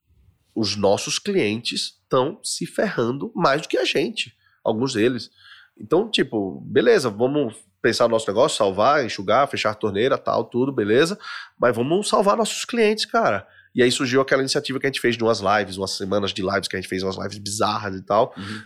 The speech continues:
Speaker 1: e ajudamos gente pra caramba. Teve muita gente que falou, "Cara, meu business não quebrou porque eu assisti a sua live com o Adib, porque eu assisti a sua live com o Benchimol e tal."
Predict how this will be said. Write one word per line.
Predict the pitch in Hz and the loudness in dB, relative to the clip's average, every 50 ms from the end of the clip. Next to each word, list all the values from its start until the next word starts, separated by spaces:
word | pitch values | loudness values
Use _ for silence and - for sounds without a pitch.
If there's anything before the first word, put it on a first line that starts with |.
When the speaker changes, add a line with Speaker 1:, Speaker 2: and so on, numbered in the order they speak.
| - - | -10 -6
Speaker 1:
e | 113 110 107 107 107 | -2 0 2 4 4
ajudamos | 104 101 104 107 113 110 110 110 101 | 4 2 2 2 2 2 2 2 0
gente | 98 113 107 - | -2 -4 -4 -4
pra | - 117 | -4 -6
caramba. | - - 135 131 123 113 113 123 127 120 | -2 0 0 2 2 4 2 2 0 0
Teve | - 104 - 110 104 | -4 -4 -4 -2 -2
muita | 104 139 156 - | 0 0 0 0
gente | 104 127 123 - | -2 -2 -4 -6
que | - - | -8 -2
falou, | - 131 110 107 113 | 0 2 2 2 2
"Cara, | - - 113 107 | 2 2 0 2
meu | 107 107 | 2 0
business | 107 101 90 101 110 107 113 104 | -2 -4 -6 -4 -4 -4 -2 0
não | 104 127 - | 0 0 0
quebrou | - 139 113 117 120 | 0 0 2 2 2
porque | 120 - - | 2 0 -2
eu | 113 | -2
assisti | 107 - 117 - - | -2 -2 -4 -2 -2
a | 113 110 | -2 -2
sua | - 120 107 | 0 2 2
live | 104 104 110 110 110 110 107 - - - - _ _ | 4 4 2 2 0 -4 -8 -12 -14 -16 -16 _ _
com | - 110 107 | -4 -2 0
o | 107 | 0
Adib, | 104 92 90 92 101 113 127 127 120 113 | 0 0 -2 0 2 2 2 2 0 -2
porque | - 98 - 107 | -2 -4 -4 -4
eu | |
assisti | 101 - - - | -2 -2 -2 -2
a | 101 98 | -2 -2
sua | - - 101 95 | 0 2 2 4
live | 101 104 110 107 107 110 98 - - - - _ | 4 4 2 2 -2 -4 -6 -8 -10 -14 -12 _
com | - 107 | -4 -4
o | 104 104 | -2 0
Benchimol | 107 107 - - 120 101 98 98 98 107 120 127 135 135 135 135 - - - - | 0 0 0 -2 -2 -2 0 4 4 6 6 6 6 4 2 -2 -10 -18 -12 -6
e | - 107 107 107 104 101 | -4 -2 -2 -2 -4 -4
tal." | - - 92 98 110 123 127 135 135 | 0 2 4 6 6 6 4 2 0